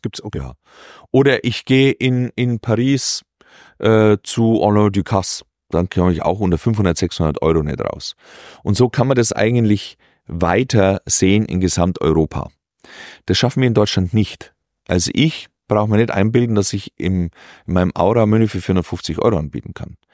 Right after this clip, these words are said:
Speaker 2: Und jetzt kommt etwas, das ist Fluch und Segen und gleichzeitig eigentlich ein großer Applaus an Deutschland. Wenn du dir die Spitzenrestaurants Europas anschaust,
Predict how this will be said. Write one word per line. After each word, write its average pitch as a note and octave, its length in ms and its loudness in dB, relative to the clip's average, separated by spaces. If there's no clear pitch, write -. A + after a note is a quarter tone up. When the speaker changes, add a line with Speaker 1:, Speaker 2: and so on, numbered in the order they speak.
Speaker 2:
Und G#2 140 0
jetzt - 320 0
kommt C3 260 -2
etwas, - 600 -4
das G#2+ 200 2
ist - 360 -2
Fluch - 560 -2
und C3+ 240 -4
Segen E3 480 2
und A2+ 180 -4
gleichzeitig C3+ 720 0
eigentlich B2 580 0
ein G2+ 160 0
großer G#2+ 380 2
Applaus F#2 720 0
an G#2 160 0
Deutschland. C#2+ 480 -2
Wenn B2 460 0
du F3+ 360 4
dir D3 200 4
die B2+ 200 0
Spitzenrestaurants B2 1000 -2
Europas G#2 460 -2
anschaust, - 600 -12